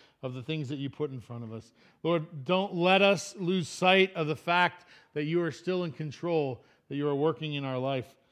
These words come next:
you are driving the journey. Lord, I pray that you continue to work in our lives. I ask that you would humble our hearts, that we would recognize, Lord,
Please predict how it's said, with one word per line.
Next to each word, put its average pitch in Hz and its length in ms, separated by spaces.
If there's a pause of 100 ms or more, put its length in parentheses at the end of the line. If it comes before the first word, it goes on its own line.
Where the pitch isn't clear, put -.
(140)
you 131 140
are 123 260 (540)
driving 127 680 (1700)
the 117 140
journey. 110 420 (2000)
Lord, 147 120
I 147 60
pray 165 220
that 160 100
you 147 140
continue 143 440
to - 140
work 123 340 (800)
in 123 120
our 117 180
lives. 95 400 (920)
I 135 80
ask 156 200
that 160 80
you 147 140
would 135 100
humble 156 340
our 135 260
hearts, 117 600 (380)
that 135 80
we 135 100
would 139 140
recognize, 123 680
Lord, 117 280